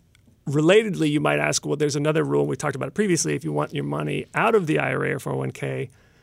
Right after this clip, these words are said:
uh, if you take it out before fifty-nine and a half, you owe ten percent. So when does that get, when does that happen? Like, does it just the year you turn fifty-nine and a half? And no, that actually, you have to wait until you are fifty-nine and a half. If you take it out when you're fifty-nine and a quarter,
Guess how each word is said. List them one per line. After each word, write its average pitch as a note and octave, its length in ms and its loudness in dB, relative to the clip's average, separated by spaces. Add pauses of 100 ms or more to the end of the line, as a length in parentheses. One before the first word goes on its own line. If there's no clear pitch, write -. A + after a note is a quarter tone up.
(300)
uh, D3+ 40 -6
if - 160 -8
you C3 40 -6
take D#3+ 180 -2
it E3 60 4
out E3 120 -2
before D3 320 -2
fifty-nine C#3+ 520 -2
and C#3 100 -4
a A#2 40 -6
half, C3+ 240 -6
you - 140 -6
owe C3+ 160 -6
ten C3 200 -8
percent. - 420 -8 (800)
So D3 180 -6
when D3 240 2
does C#3 160 0
that D#3+ 240 0
get, - 200 -8 (260)
when E3+ 140 4
does C#3+ 160 2
that D3 200 2
happen? B2+ 340 -6
Like, B2 180 -6
does C#3 160 -4
it D3 140 -6
just D3 180 -2
the C3+ 80 -6
year C#3+ 200 2
you F3+ 60 2
turn F3 180 -2
fifty-nine E3+ 420 -2
and - 20 -4
a D3+ 80 -2
half? D#3 160 -2
And C#3 160 -2
no, D3+ 240 2
that D#3 160 -2
actually, D#3+ 300 -2
you C#3+ 120 -2
have E3+ 280 -4
to D3 80 -10
wait D3+ 260 0
until D3+ 320 -2
you C#3+ 200 0
are C3+ 260 -4 (320)
fifty-nine C#3+ 560 -2
and C3+ 80 -6
a C#3 40 -8
half. - 340 -10
If - 140 -14
you E3 60 -8
take D#3 260 -8
it D3 80 -4
out D3+ 160 -6
when C#3 160 -4
you're C3 100 -4
fifty-nine F3+ 540 0
and F3+ 100 2
a E3+ 40 -2
quarter, D3+ 420 2